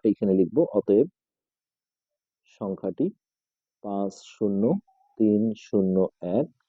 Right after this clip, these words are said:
তারপর পাঁচ তিন আট, আর এক দুই তিনটা শূন্য। এখানে আন্তর্জাতিক রীতিতে কমা কিন্তু তিন অঙ্ক পর পর। এই যে এক দুই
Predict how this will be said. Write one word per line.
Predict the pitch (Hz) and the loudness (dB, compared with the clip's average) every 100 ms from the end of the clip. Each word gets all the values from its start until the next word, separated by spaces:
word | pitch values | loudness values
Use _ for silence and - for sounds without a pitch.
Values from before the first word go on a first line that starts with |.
| _ _ _ _ _ | _ _ _ _ _
তারপর | 98 92 90 - 90 87 - | -2 -2 0 0 0 0 -4
পাঁচ | 101 98 101 - - - | -2 0 -2 -6 -8 0
তিন | 95 92 92 - - 90 | 2 2 0 -4 -6 -2
আট, | 101 - _ _ _ _ _ | -2 -4 _ _ _ _ _
আর | 95 85 85 - 90 | -8 -6 -6 -4 -2
এক | 87 - _ | -2 -4 _
দুই | 92 90 156 | 0 2 2
তিনটা | - 87 73 | 0 -2 -4
শূন্য। | - 73 87 | -10 -4 -2
এখানে | 117 110 107 _ _ _ | 0 0 -2 _ _ _
আন্তর্জাতিক | 117 123 131 165 123 | -6 0 0 2 0
রীতিতে | 117 113 113 | 0 0 0
কমা | - 98 98 | -2 -2 -2
কিন্তু | 98 101 151 | -4 -4 -2
তিন | - 151 | 2 2
অঙ্ক | 98 87 85 | 0 -2 -2
পর | 76 - | -2 -4
পর। | - - _ _ _ _ _ 107 | -8 -8 _ _ _ _ _ -6
এই | |
যে | 95 98 | -2 0
এক | 110 101 101 | 0 0 0
দুই | 101 | 2